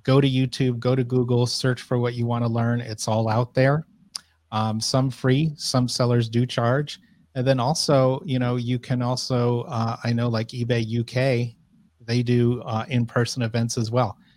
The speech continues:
So think about that in-person component too, is you have all these face-to-face meetups, opportunities to connect and make friends. Um, again, you know, we're,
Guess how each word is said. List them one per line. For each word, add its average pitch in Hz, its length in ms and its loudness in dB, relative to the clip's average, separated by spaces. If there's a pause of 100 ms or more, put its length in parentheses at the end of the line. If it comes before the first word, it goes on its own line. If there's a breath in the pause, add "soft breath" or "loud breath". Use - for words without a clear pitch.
(140 soft breath)
So 117 320 4
think 151 320 0
about 135 240 2
that 110 160 -2
in-person 123 580 0
component 113 600 -4 (360)
too, 139 320 4 (340)
is 117 200 -6
you 113 80 0
have 113 260 -2
all 117 180 0
these 113 240 0
face-to-face 120 680 -2
meetups, 117 640 -2 (400 soft breath)
opportunities 117 720 -2
to - 100 -14
connect 113 480 -4
and 110 140 -4
make 113 200 -4
friends. 117 680 -2 (400 soft breath)
Um, 107 520 -4
again, 117 440 0
you 113 100 -6
know, 107 160 -6
we're, 110 220 -4